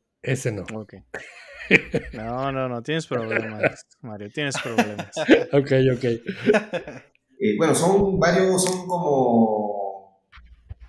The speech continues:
Speaker 3: en novedades de Maldito me parece que van a ser como veinticinco, treinta novedades y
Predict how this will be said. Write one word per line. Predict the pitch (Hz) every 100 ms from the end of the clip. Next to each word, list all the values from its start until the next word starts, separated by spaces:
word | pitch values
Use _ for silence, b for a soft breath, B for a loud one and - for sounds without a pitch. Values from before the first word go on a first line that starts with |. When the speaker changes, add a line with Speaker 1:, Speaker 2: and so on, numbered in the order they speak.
| 107
Speaker 3:
en | 110 117 117 120 120
novedades | 117 117 139 175
de | 170
Maldito | 127 117 117 - 175
me | 120
parece | 117 113
que | 123
van | 123
a | 139
ser | 131
como | 143 147
veinticinco, | 127 113 - - - 156 160 160 151 - - 151 151 - -
treinta | 147 147 151 147 151
novedades | 123 113 117 131 143 147 156 175 - - - -
y | 117